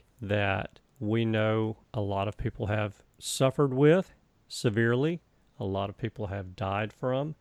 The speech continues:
and we're not really making fun of the illness and the people who have struggled and died from it. We're making fun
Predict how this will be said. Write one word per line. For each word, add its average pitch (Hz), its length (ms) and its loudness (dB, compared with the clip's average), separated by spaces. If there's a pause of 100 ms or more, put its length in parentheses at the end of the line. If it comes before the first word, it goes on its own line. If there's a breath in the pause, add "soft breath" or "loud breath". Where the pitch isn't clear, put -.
(120)
and 104 600 0 (420)
we're 117 140 2
not 127 320 0
really 120 340 0
making 113 420 0
fun 117 260 0
of 98 120 -2
the 104 200 -6 (160)
illness 147 640 -2 (320)
and 110 440 -2
the 101 80 -4
people 110 380 -2
who 110 140 -4
have 143 440 -2
struggled 110 580 -4
and 101 360 -8
died 104 340 0
from 98 300 -4
it. - 220 -8 (160)
We're 107 240 -2
making 107 580 -4
fun 135 720 -2